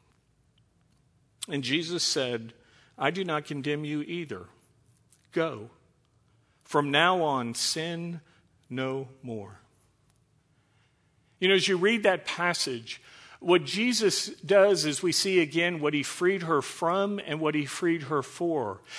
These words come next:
He freed her from condemnation. He freed her from the penalty of death, the physical death she was about to experience,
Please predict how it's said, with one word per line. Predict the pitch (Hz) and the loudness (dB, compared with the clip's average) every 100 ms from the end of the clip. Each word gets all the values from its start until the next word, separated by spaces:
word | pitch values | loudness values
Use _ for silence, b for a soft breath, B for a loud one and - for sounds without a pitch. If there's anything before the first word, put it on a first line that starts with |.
| B | B
He | 196 | 0
freed | - - 214 220 | 2 4 4 4
her | 190 185 | 2 2
from | - 170 | 2 -2
condemnation. | 147 175 180 170 160 156 175 - 160 131 | -4 -2 0 0 0 0 0 -2 -4 -4
He | 165 | -4
freed | - 170 190 208 | -4 2 2 2
her | 175 180 | 0 0
from | - 180 | 0 -4
the | 156 | -4
penalty | - 185 180 170 170 | -6 -6 -4 -2 -2
of | 143 120 | -2 -4
death, | 160 175 160 B B B | 0 2 0 B B B
the | 151 | -2
physical | - 196 202 185 | 2 2 2 -2
death | 156 160 147 | 0 2 0
she | - 165 | -2 -4
was | 139 | -2
about | 139 143 185 196 | 0 2 4 2
to | 160 | -4
experience, | 135 - - 131 123 127 151 | -6 -6 -4 -4 -4 -6 -6